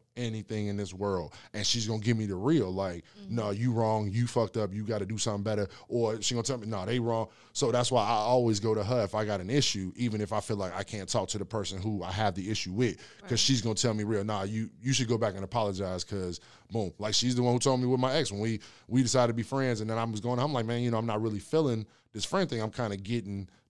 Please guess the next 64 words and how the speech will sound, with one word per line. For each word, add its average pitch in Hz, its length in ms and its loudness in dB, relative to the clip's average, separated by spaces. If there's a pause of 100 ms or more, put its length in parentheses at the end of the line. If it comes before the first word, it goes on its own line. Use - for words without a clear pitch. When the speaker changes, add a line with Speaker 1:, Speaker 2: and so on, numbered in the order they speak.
Speaker 1:
I'm 117 100 -2
not 104 160 -2
getting 113 200 0
the 110 60 -2
reciprocation 110 760 -2
on 101 100 -6
the 95 80 -8
friendship 127 540 -2
that 104 100 -4
I 101 100 0
was, 98 200 -6
you 113 80 -4
know 107 60 -4
what 101 40 -2
I'm 98 60 -4
saying, 110 220 -4
that 110 100 -2
I'm 104 140 -4
putting 120 260 0
out. 131 180 0
And 90 80 -8
she's 135 140 -4
like, 113 120 0
"Well, 107 120 0
if 101 60 -4
you're 139 100 0
not 127 180 0
doing, 196 280 0
if 117 100 -2
you're 147 100 -2
not 131 140 -4
getting 135 220 0
what 131 140 0
you're 131 80 -2
looking - 220 0
for, 151 280 2 (720)
you 139 100 -8
gotta, 131 260 2
you 127 100 2
gotta 139 140 4
drop 226 280 0
it." - 180 -10
Speaker 2:
And 190 120 -18
that's 208 220 -16
for 233 160 -16
real. 247 220 -12 (100)
Speaker 1:
You 127 60 0
gotta 120 180 2
Speaker 2:
Like, 120 80 0
Speaker 1:
drop - 220 2
it. 143 80 2
And 120 100 2
so 131 140 2
it's 131 100 0
like, - 140 2
Speaker 2:
and - 100 2
Speaker 1:
okay, - 100 2
Speaker 2:
that's 156 100 0
what - 100 -2
I'm 277 140 2
Speaker 1:
cool. - 80 -4
Speaker 2:
learning. 214 220 -4
I'm 220 180 -2
learning 233 640 -2